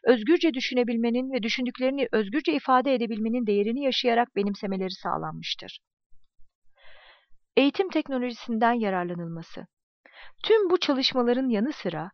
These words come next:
her türlü eğitim teknolojisine dayalı eğitim ve öğretim ortamı dahilinde öğrencilerin kendi kendilerine bilgiye ulaşmalarını sağlayacak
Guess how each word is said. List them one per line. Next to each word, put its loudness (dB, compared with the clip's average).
her 6
türlü 2
eğitim 2
teknolojisine -2
dayalı -2
eğitim -4
ve 2
öğretim 2
ortamı -2
dahilinde 2
öğrencilerin 0
kendi 0
kendilerine 2
bilgiye -4
ulaşmalarını -4
sağlayacak -2